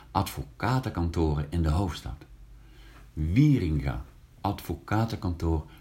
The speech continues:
midden in de stad, in een oud prachtig grachtenpand. Hij viel meteen bij de vader van zijn meisje Monique in de smaak. En andersom was het voor Willy een beetje vreemd dat vaders ook heel anders kunnen zijn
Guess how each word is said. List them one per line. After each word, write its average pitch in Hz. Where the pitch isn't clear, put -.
midden 110
in 95
de 82
stad, 69
in 80
een 80
oud 120
prachtig 135
grachtenpand. 71
Hij 110
viel 147
meteen 175
bij 101
de 95
vader 101
van 85
zijn 71
meisje 78
Monique 73
in 95
de 85
smaak. 76
En 104
andersom 123
was 107
het 107
voor 92
Willy 117
een 95
beetje 82
vreemd 98
dat 101
vaders 92
ook 80
heel 80
anders 190
kunnen 73
zijn 73